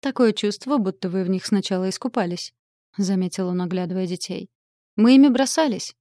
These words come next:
«Все ясно», рассмеялся маг, «но у меня для вас есть кое-что получше».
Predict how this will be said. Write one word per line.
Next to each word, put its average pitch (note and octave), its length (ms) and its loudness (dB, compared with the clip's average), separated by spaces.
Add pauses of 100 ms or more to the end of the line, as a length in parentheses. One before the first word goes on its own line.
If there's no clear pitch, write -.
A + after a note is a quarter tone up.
(520)
«Все G#3 300 -4
ясно», B3 600 -2 (280)
рассмеялся F3+ 760 -4
маг, F3+ 300 -6 (120)
«но A3 200 2
у G3+ 40 2
меня F#3 260 0
для G#3+ 180 -2
вас C#4+ 220 -6
есть F#3 260 -4
кое-что F3+ 340 -8
получше». C#4 500 -4